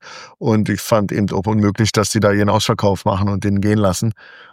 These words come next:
Aber gut, am Ende des Tages ist Howie Roseman wieder der, <laughs> der Gewinner. Und der, der, der weiß schon, wenn ein guter Junge auf dem Markt ist, den man sich holen sollte.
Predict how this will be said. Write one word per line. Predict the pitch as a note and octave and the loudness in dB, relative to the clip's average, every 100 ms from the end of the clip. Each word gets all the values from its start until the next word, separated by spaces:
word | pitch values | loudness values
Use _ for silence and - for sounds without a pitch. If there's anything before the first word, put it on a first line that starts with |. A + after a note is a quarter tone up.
| _ | _
Aber | G#2+ G#2 A2 | 0 2 4
gut, | B2+ - | 0 0
am | G2 | -2
Ende | G2+ A2 | 0 0
des | G#2+ | -2
Tages | - A2+ A2 - | 0 0 0 -6
ist | A#2+ G#2 | -8 -6
Howie | A2+ B2+ | -2 0
Roseman | A#2+ A#2+ B2+ C3+ C#3 B2 | 2 2 2 0 0 0
wieder | B2+ B2+ | 2 2
der, | B2+ C3 B2+ - D3 - | 4 2 2 -2 -2 0
<laughs> | D3+ C3+ C3 | 0 -2 0
der | C3+ | 0
Gewinner. | C3 C3+ D#3+ E3 - - - _ | 2 2 2 0 -2 -20 -20 _
Und | - C3 B2+ | -6 -4 0
der, | C#3 C3 B2+ | 2 2 2
der, | C3 C3 | 2 2
der | D3+ E3+ | 2 2
weiß | E3+ A#3 D4+ | 2 2 0
schon, | F3+ G3 | -2 0
wenn | D3+ C#3 | 2 0
ein | |
guter | C3+ C#3+ C#3+ | 0 0 2
Junge | C3 C3 A#2+ | 2 2 0
auf | A2+ | 0
dem | B2 | -2
Markt | A2+ A2+ - | -2 -2 -4
ist, | C#3+ - | -6 -4
den | C#3 B2 | -4 0
man | C3 | -2
sich | C3 B2+ | -2 -2
holen | C#3+ D3+ | 0 2
sollte. | A#2+ G#2+ B2 E3 | 2 2 2 0